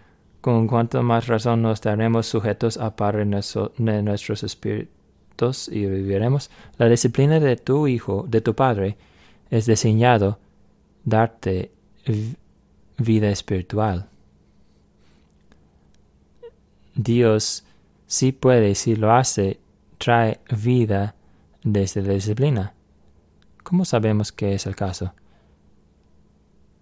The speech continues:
Sabemos que es el caso porque la única razón que tú y yo tenemos vida, vida espiritual, es porque Dios disciplinaba, disciplinó a su Hijo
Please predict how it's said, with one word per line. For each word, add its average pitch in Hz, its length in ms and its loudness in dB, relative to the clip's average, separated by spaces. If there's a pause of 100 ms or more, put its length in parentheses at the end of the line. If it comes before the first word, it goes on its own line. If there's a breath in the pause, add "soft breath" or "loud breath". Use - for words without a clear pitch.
(200)
Sabemos 123 460 0
que 117 80 2
es 107 100 -2
el 107 80 0
caso 107 360 -2
porque 98 380 -6 (440 soft breath)
la 117 200 0
única 123 280 2
razón 113 520 0
que 104 160 -2
tú 127 220 0
y 120 80 4
yo 113 160 4
tenemos 107 720 -2
vida, 113 540 2 (520 soft breath)
vida 120 200 4
espiritual, 104 760 0 (560 soft breath)
es - 220 -4
porque 104 520 0 (200)
Dios 113 600 4 (120)
disciplinaba, 110 960 0
disciplinó 107 640 0
a 101 80 2
su 110 180 0
Hijo 107 360 0